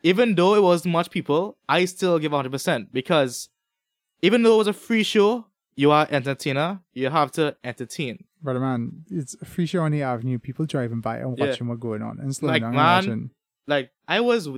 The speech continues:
Speaker 1: like, dead ass watching cars when I was playing and legit, like, watching on people as they walk down, like, "Hey, we out here."
Speaker 2: Yeah, we
Speaker 1: And trying,
Speaker 2: playing,
Speaker 1: yeah,
Speaker 2: yeah.
Speaker 1: yeah. Like, come on, like, like, while I'm playing guitar and stuff like that. So, like,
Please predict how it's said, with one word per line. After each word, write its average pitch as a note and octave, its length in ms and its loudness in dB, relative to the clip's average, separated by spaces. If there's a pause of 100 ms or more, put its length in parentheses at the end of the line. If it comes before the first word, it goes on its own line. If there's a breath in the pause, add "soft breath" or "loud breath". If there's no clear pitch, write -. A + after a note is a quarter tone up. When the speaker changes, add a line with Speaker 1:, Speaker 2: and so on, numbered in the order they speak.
(220)
Speaker 1:
like, C#3+ 240 0 (180)
dead C#3 160 4
ass D3 260 2
watching C3+ 460 -2
cars C#3+ 420 4
when C#3+ 140 0
I C#3+ 60 4
was D3 100 0
playing D3+ 460 2 (420)
and C#3+ 240 4
legit, D3 520 0
like, C#3 200 0
watching C#3 340 0
on D3+ 120 0
people D#3 280 0
as C#3 200 4
they C#3+ 80 2
walk C3+ 300 4
down, C#3+ 180 6
like, D#3 220 2
"Hey, G3+ 200 6
we D3+ 180 4
out C#3+ 240 6
here." D3+ 280 4 (120)
Speaker 2:
Yeah, E3+ 120 4
we D#3 80 8
Speaker 1:
And D3 100 6
trying, G3+ 260 8
Speaker 2:
playing, F3 160 8
Speaker 1:
yeah, E3+ 240 6
Speaker 2:
yeah. E3+ 80 6
Speaker 1:
yeah. D3+ 180 6 (260)
Like, D#3 120 4
come G#3 180 4
on, G3 200 6
like, G3 280 4
like, D3+ 140 4
while D#3 280 6
I'm D#3+ 80 2
playing D#3+ 240 4
guitar E3 260 6
and D#3 80 2
stuff D#3+ 160 4
like D#3 120 6
that. B2+ 280 2
So, D#3 200 -2
like, B2+ 260 0